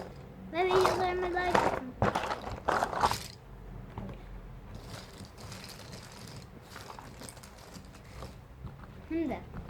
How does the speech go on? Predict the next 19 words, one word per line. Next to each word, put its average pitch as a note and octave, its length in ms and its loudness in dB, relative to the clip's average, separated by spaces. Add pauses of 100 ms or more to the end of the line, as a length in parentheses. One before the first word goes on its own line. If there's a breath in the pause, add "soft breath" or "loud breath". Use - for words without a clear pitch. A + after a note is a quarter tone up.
(260)
görünüşü G4+ 480 6
yine F4+ 300 6
böyle. B3+ 380 6 (2500)
Görmeyin C4 460 8
beni G3 340 2
böyle. B3 380 8 (2500)
Arabası C#4 480 6
var. F3+ 240 2 (760)
Yani D#4 240 6
oyuncaklarından D#4 720 4
araba B3 400 0
da C4+ 80 0
olmalı A3 400 0
bence. F#3+ 320 -6 (1040 loud breath)
Neyse. B3 300 0 (520)
Çoğu F4+ 220 6
takıyorum C#4+ 480 6
kafaya. G3+ 400 -8 (840)
Böyle A3 120 -2